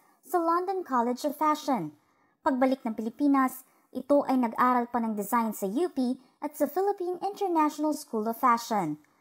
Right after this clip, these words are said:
Taong two thousand and six naman nang siya ay pumasok sa P B B House, ngunit naibik ito ng pagpahingahin ng doktor dahil sa asthma at sa na-experience na anxiety attacks habang nasa loob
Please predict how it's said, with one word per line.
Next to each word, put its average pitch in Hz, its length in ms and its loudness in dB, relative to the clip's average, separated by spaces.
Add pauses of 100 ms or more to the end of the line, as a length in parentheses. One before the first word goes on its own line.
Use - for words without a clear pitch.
(300)
Taong 349 240 2
two 339 160 -2
thousand 269 480 2
and - 40 -10
six 247 200 -6
naman 226 320 -2
nang 202 80 -4
siya 233 320 0
ay 226 80 -2
pumasok 214 400 -4
sa - 160 -8
P 262 240 -8
B 247 160 -4
B 202 160 -8
House, 311 400 0 (200)
ngunit 320 320 4
naibik 294 480 0
ito 294 320 0
ng 254 240 0
pagpahingahin 339 640 0
ng 302 160 4
doktor 269 400 0
dahil 262 320 4
sa - 160 -8
asthma 240 480 -2 (320)
at 370 160 -8
sa 392 80 -2
na-experience 339 880 0
na 269 160 0
anxiety 302 560 -2
attacks 220 480 -2
habang 302 320 0
nasa 320 240 0
loob 220 240 0